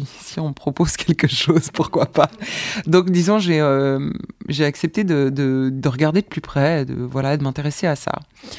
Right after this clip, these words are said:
Et puis en fait, voilà, les troubles dys, euh, pour moi, c'est justement une autre construction d'apprentissage.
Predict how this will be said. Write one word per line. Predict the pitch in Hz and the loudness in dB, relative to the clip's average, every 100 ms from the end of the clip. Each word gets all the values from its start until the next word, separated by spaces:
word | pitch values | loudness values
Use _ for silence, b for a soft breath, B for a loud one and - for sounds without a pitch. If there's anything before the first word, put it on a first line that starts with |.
| B B B B B B | B B B B B B
Et | 170 | 0
puis | - | 4
en | 254 | 4
fait, | - 254 269 | 4 2 2
voilà, | 175 147 | 4 6
les | 135 202 | 6 4
troubles | - 214 190 | 4 4 4
dys, | 156 202 247 - - | 4 6 4 4 2
euh, | 160 147 147 143 139 135 135 | 4 6 6 6 6 6 4
pour | 135 175 | 2 4
moi, | 214 | 4
c'est | - 160 | 4 2
justement | 147 - 196 | 2 2 4
une | 170 151 | 4 0
autre | - | -4
construction | - 170 - 156 - 160 156 | -6 -6 -6 -8 -4 -2 0
d'apprentissage. | 139 - 139 - 139 175 226 214 | -2 -2 -4 -4 -4 -2 0 0